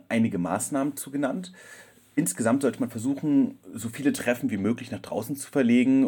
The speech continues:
und auch so wenig Zeit in Innenräumen zu verbringen wie irgendwie möglich. Durch Querlüften, also indem man jetzt nicht nur ein Fenster aufmacht, sondern <laughs> möglichst eigentlich alle,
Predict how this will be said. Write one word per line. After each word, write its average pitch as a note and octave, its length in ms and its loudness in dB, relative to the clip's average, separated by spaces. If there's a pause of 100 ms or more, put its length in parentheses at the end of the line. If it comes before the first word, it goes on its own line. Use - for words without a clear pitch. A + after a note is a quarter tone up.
(140)
und G#2+ 640 0
auch G#2+ 160 0
so G2 160 -6
wenig B2 340 4
Zeit A2 500 -2
in G#2+ 120 -2
Innenräumen A2+ 420 4
zu - 80 -10
verbringen G2+ 380 -2
wie F2 80 -4
irgendwie F#2 240 -6
möglich. - 480 -12 (540)
Durch C#3 260 4 (140)
Querlüften, C#3+ 920 0 (120)
also G#2 520 2 (100)
indem A#2+ 280 4
man G#2 80 2
jetzt G2 160 -2
nicht B2 140 2
nur - 140 -4
ein A#2+ 160 4
Fenster C#3 360 2
aufmacht, C3 360 0
sondern F#2+ 240 -4 (140)
<laughs> - 140 -20
möglichst C3 420 2
eigentlich G#2 560 -2
alle, B2+ 260 4